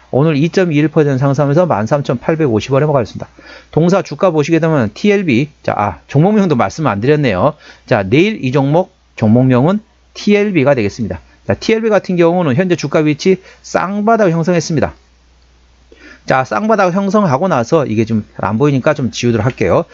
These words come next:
쌍바닥 형성하고 나서 이 구간이 어떻습니까?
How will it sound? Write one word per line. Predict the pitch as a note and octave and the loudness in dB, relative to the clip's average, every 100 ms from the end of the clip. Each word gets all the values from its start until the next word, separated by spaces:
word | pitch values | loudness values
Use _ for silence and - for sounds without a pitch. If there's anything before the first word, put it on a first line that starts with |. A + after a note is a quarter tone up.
| - - | -20 -10
쌍바닥 | - E3+ F#3 G3+ F3+ | -4 -2 0 0 0
형성하고 | E3+ F#3 F#3+ F3+ D3+ F3 | 0 -2 0 0 0 0
나서 | C3 B2 F3+ F3+ - _ - | 0 0 0 0 -4 _ -4
이 | C#3+ F#3 | 0 0
구간이 | F3 D3 F3 | 0 0 0
어떻습니까? | C3 E3 F#3 E3+ A#2 | 0 -2 -2 -2 -4